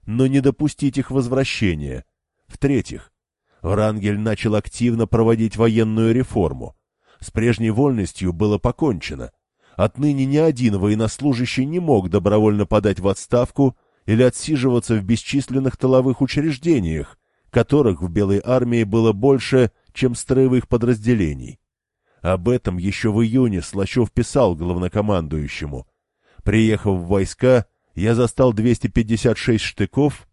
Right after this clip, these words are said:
двадцать восемь орудий и при них два штаба дивизии и один штаб корпуса,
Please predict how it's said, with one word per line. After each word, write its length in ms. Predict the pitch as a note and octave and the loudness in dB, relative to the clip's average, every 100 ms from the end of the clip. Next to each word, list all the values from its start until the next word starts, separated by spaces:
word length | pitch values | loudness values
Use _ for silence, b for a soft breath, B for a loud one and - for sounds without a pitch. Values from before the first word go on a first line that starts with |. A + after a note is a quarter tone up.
| - | -10
двадцать 480 | F2 G#2+ A2 A#2 - | -2 0 0 -2 0
восемь 340 | A#2 - G#2 | -2 0 0
орудий 520 | G#2+ C#3+ B2 F2+ D2+ _ _ _ - | 2 2 2 0 -2 _ _ _ -4
и 80 | |
при 220 | A2 A#2+ C3+ | 0 2 2
них 260 | C#3 G#2 | 0 -2
два 220 | A2 C3 | 2 2
штаба 340 | A#2+ - B2 B2 | 2 2 2 4
дивизии 680 | A2+ A#2+ D3+ A#2+ G#2 G2+ G2 | 2 0 0 0 2 2 2
и 120 | A2+ | 2
один 320 | B2 A#2+ C3 | 0 0 -2
штаб 320 | A#2 - B2+ | -2 -2 -2
корпуса, 640 | - D#3 - - - F2 | 2 0 0 -6 -4 -6